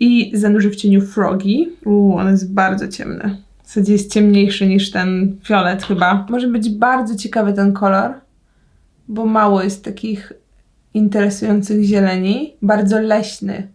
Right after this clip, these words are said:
Chłodny i ciemny, ale bardzo mi się podoba. Mm, trochę się bawię ogólnie tymi cieniami, ale naprawdę chciałam przetestować jak najwięcej. Chciałam sobie zrobić takie serduszka księżniczkowe.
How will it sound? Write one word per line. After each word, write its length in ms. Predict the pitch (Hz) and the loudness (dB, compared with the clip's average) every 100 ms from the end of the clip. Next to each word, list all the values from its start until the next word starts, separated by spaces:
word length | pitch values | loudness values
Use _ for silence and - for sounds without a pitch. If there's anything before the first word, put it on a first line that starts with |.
| _ _ _ _ _ | _ _ _ _ _
Chłodny 760 | - - - 233 226 220 247 302 | -20 -12 -2 2 2 2 2 0
i 140 | - | -2
ciemny, 600 | 208 - 226 208 202 - | -6 0 2 4 4 2
ale 300 | 196 196 196 - | 0 0 0 -2
bardzo 480 | 220 226 202 202 202 | -2 0 0 -2 2
mi 100 | 202 | 2
się 120 | 208 | 0
podoba. 580 | 202 196 196 185 196 - 220 | -4 -2 0 -2 -6 -6 0
Mm, 180 | 196 196 | 2 2
trochę 180 | 202 | 0
się 140 | - 202 | 0 0
bawię 480 | 190 233 208 196 196 | 2 2 4 2 2
ogólnie 340 | 196 196 190 | 2 2 2
tymi 220 | 196 196 | 2 2
cieniami, 460 | 196 196 196 208 202 | 2 2 2 4 2
ale 180 | 185 180 | 2 0
naprawdę 360 | 185 190 180 | -2 -2 -2
chciałam 240 | - 190 196 | -4 -2 -2
przetestować 500 | 196 190 202 190 196 | -2 -6 -4 -4 -2
jak 100 | 202 | 0
najwięcej. 500 | 196 190 196 214 294 | 2 2 0 0 -2
Chciałam 200 | 208 196 | -2 -2
sobie 180 | 196 190 | 0 0
zrobić 220 | 202 196 | 0 -2
takie 200 | - 202 | -4 -4
serduszka 520 | - 196 214 - 196 | -2 0 0 0 -4
księżniczkowe. 760 | 196 208 208 220 - - 196 | -2 0 2 0 0 0 0